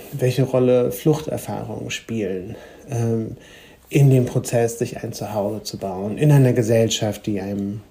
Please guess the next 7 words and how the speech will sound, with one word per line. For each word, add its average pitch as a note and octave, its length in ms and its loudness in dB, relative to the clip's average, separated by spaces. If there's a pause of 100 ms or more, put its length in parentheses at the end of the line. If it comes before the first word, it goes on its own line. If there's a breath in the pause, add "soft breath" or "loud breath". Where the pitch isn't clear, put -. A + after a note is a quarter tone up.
(260)
teilweise G#2+ 500 -2
feindlich G2+ 640 -10 (480 loud breath)
gegenüber G2+ 400 -6
eingestellt G2 640 -8
ist. - 200 -10 (460 loud breath)
In A#2 540 4
Allein, A#2+ 840 4